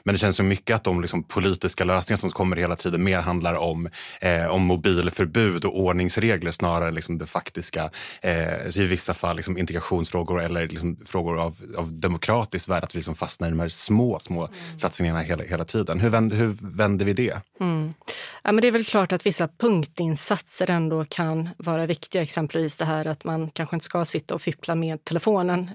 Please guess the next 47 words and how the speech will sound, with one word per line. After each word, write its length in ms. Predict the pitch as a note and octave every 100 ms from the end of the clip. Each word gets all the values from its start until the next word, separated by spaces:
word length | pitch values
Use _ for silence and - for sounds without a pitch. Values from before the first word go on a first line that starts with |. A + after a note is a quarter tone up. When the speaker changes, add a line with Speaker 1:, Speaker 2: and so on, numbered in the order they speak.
| -
Speaker 2:
eh, 240 | F3 E3
i 220 | D#3+ E3
klassrummet. 680 | D3+ E3 - - E3 F3 F3+ -
Men 240 | F#3 F3 E3+
jag 140 | E3+
tror 120 | -
absolut 540 | E3+ - F3+ A3 G#3 -
att 180 | D#3 -
telefonen 640 | - E3+ - F3 E3 E3+ E3
eller 260 | F3+ E3
digitala 460 | E3 E3+ - E3+ E3+
verktyg 540 | E3 D#3+ - F#3+ E3+
kan 280 | - F#3 E3
vara 180 | F3 E3+
viktiga 360 | F3 - - E3+
för 120 | -
att 140 | F3
man 160 | F3 D#3
ska 320 | - F3+ E3+ - - - - -
lära 380 | G#3+ A3 G#3 G3+
sig 320 | - G3+ F#3+
och 160 | F#3 -
framförallt 440 | F3 F#3 F3+ F3
för 120 | -
att, 300 | F3 D#3+ -
eh, 180 | F3+ F3+
barn 340 | E3 E3+ E3+
och 60 | E3+
unga, 300 | E3+ E3+ E3+
eller 160 | D#3 F#3
egentligen 460 | E3+ D#3+ D#3+ F3
vi 120 | E3+
människor, 800 | E3+ F3+ G3+ F3+ F3+ E3+ G#3+ G3 F#3+
lär 320 | F#3 D#3+ D#3
oss 120 | E3
på 100 | -
olika 300 | F3 D#3+ D#3
sätt. 420 | - A3 - - - - - - -
Vissa 260 | F#3+ -
lär 180 | G3+ F#3+
sig 160 | - F#3
genom 180 | -
att 100 | G3+
lyssna, 420 | A#3 A3 - G3 F#3+
andra 320 | F#3 F3+ F3+
genom 220 | F3 F3
att, 440 | E3+ - - -